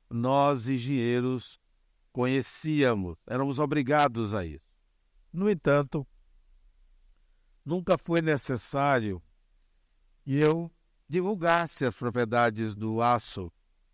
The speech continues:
ou do concreto. Nunca foi necessário que eu chegasse numa obra e dissesse a todo mundo pra que serve,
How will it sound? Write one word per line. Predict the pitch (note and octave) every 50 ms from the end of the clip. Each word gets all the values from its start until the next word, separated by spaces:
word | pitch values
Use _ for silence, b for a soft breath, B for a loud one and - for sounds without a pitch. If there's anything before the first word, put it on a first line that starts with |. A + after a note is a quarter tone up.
| _ _ -
ou | C3 C3 C3
do | B2+ A#2+ B2
concreto. | - D3 D3 C3 - - D3 C#3+ C#3 A#2+ - - F2+ E2+ - _ _ _ _ _ _ _ _ _ _ _ _ _ _ _ _ _ _ _ _ _ _ _
Nunca | - D3 F3 F3+ - F#3
foi | D3+ - D#3+ E3+ E3
necessário | D#3+ D3+ - - D#3 C3 - D3+ C#3+ C#3+ C#3+ D3 C3+
que | - D#3+
eu | C#3 C3 C3 C#3
chegasse | A#2+ - D3 C3 A2+ A#2+ B2 B2+ C3+ C#3 - - - G#2+
numa | F#2+ A2 A#2+ C3+ C3+ B2
obra | C3 D3+ D3+ B2 A2+ G#2 F#2+ F2 E2+ _ _ _ _ _ _ _ _ _ _ _ _ _ _ _ _ _ _ -
e | C#3 C#3+
dissesse | D3+ F#3 F3 - - E3+ E3 E3+ D#3+ - -
a | E3
todo | - E3+ E3 D3+ D#3 D3+
mundo | D3 D3+ D#3+ D#3
pra | D3 - B2+
que | - - E3
serve, | D3+ - - D#3 D3 D3 D3 D3 C#3+ C3 C3+ C#3+ C#3+ C#3 C3+ A#2+